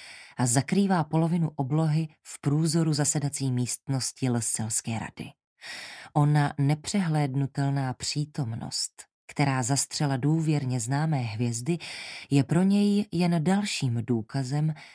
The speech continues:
že T X Kalánci prahnou po území staničníků.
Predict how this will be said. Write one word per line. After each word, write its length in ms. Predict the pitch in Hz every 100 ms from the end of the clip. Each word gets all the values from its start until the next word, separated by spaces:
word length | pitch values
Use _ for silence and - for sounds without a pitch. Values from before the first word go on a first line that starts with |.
| - -
že 160 | 127
T 180 | 120 -
X 320 | 208 175 -
Kalánci 560 | - 131 110 120 - - - _ _ _ -
prahnou 600 | 139 123 123 127 127 139 -
po 100 | 143
území 580 | - 143 139 147 143 143
staničníků. 1120 | - - 131 120 110 - 131 - - - 71